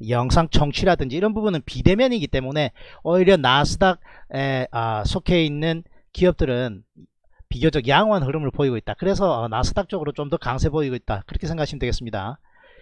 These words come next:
자, 그렇다면 비대면이라든지 온라인 쇼핑이라든지 이런 부분이 뒷받침되려면 뭐가 있어야 되죠? 그렇습니다. 데이터, 아, 그죠? 저장 장치가 점점 늘어나야 되고요.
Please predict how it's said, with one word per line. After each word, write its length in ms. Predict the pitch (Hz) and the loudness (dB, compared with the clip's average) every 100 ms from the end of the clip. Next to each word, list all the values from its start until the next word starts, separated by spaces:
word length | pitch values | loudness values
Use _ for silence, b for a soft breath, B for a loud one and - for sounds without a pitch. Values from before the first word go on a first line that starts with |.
| b b - | b b -4
자, 120 | 135 | -4
그렇다면 680 | 214 240 233 220 160 147 123 | -2 4 4 6 4 2 -2
비대면이라든지 880 | 147 147 196 202 190 160 143 139 | 2 4 6 4 4 4 4 0
온라인 340 | 156 180 190 180 | 2 4 4 4
쇼핑이라든지 680 | 202 - 190 165 143 139 147 | 0 0 0 2 2 0 -2
이런 420 | 175 185 175 175 | 0 0 0 -2
부분이 400 | 185 180 156 127 | -2 -2 -2 -4
뒷받침되려면 680 | - - 185 185 165 156 131 | -4 2 2 4 2 2 0
뭐가 360 | 117 143 160 151 | 0 2 4 4
있어야 220 | - 151 | 4 0
되죠? 300 | 117 117 170 - | -2 -4 -6 -6
그렇습니다. 600 | 160 - 135 120 135 - b b - | -10 -8 -6 -2 -2 -4 b b -2
데이터, 680 | 135 180 - 139 135 117 - _ b b b | 0 2 4 4 4 0 -4 _ b b b
아, 500 | 98 95 92 87 113 _ _ _ - | -6 -4 -6 -8 -12 _ _ _ -4
그죠? 280 | 151 208 - _ _ _ _ _ _ _ _ _ | 0 0 -2 _ _ _ _ _ _ _ _ _
저장 300 | - - 170 | -8 -2 2
장치가 360 | 175 180 - 170 | 4 2 2 0
점점 460 | - 127 139 143 123 | 2 0 -4 -4 2
늘어나야 400 | 139 190 185 190 | 4 6 6 4
되고요. 540 | 185 131 110 131 185 | 2 0 -2 -2 -4